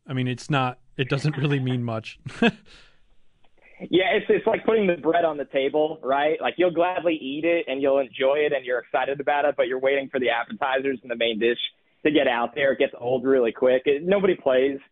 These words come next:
Speaker 2: in this game. I, the only reason I like it so much is because I, I cover the draft. Majority of my job is covering the N F L draft. So you get to see a lot of names that you're, you're rooting for to make it in the league. But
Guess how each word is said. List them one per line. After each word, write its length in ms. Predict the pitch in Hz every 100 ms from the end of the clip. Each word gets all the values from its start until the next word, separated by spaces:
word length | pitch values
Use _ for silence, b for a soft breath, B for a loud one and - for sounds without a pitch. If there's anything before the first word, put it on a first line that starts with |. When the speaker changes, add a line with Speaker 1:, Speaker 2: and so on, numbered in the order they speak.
| _ -
Speaker 2:
in 100 | 147
this 140 | 151 147
game. 160 | 170
I, 100 | 180 190 - -
the 60 | 202
only 140 | 359
reason 300 | 294 220 165
I 240 | 131 143 165
like 280 | 131 127
it 100 | 170 -
so 160 | 165 147
much 220 | 147 151
is 100 | 131 117
because 360 | 131 139 131 117
I, 280 | 120 117 117 101
I 80 | 120
cover 260 | 170 147
the 80 | 123
draft. 440 | 104 107 110 127 - 120 101 -
Majority 680 | 117 110 - 135 147 139
of 120 | 127 117
my 160 | 123 107
job 320 | 110 101 107 120 - b b
is 160 | - 139 -
covering 300 | 147 143 131
the 60 |
N 80 | 127
F 40 | 120
L 120 | 123
draft. 320 | 113 117 135
So 60 | 165
you 80 | 175
get 120 | 240
to 60 | 233 -
see 80 |
a 60 | 214
lot 220 | 160 151
of 120 | 156 135
names 400 | 131 131 127 120
that 120 | 127
you're, 180 | 117 123
you're 140 | 143 151
rooting 340 | 139 147 147 -
for 180 | 143
to 60 | 139
make 280 | 117 113 113
it 120 | 127
in 120 | 127
the 80 | 123
league. 420 | 123 113 117 101
But 140 | 127